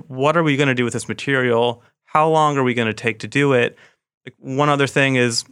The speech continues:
they think it's gonna take something in the neighborhood of, like, forty years to,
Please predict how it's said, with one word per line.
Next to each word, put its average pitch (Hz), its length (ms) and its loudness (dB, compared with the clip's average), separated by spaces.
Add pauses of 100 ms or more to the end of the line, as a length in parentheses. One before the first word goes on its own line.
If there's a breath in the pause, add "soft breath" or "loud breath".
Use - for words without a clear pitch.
(240)
they 127 140 2
think 139 200 2
it's 131 120 -2
gonna 127 180 0
take 120 340 0 (240)
something 139 440 0
in 123 80 0
the 123 80 2
neighborhood 120 300 0
of, 113 80 -2
like, 110 120 -2
forty 120 360 -2
years 110 420 -2
to, 107 500 -8